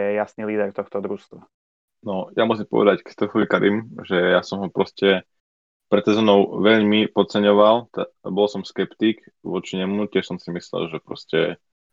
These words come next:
Speaker 2: už to nie je ten Steph, čo dakedy býval, ale každý zápas u-, ukazuje, že proste sa mýlim a hraje perfektne, výborne strieľa,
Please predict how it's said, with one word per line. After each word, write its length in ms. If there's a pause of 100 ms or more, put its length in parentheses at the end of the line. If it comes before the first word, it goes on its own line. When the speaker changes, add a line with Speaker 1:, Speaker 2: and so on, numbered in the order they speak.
(180)
Speaker 2:
už 100
to 80
nie 140
je 100
ten 140
Steph, 320
čo 480
dakedy 400
býval, 420 (460)
ale 240
každý 240
zápas 400
u-, 320
ukazuje, 560
že 80
proste 320
sa 160
mýlim 400 (560)
a 160 (560)
hraje 240
perfektne, 880
výborne 640
strieľa, 720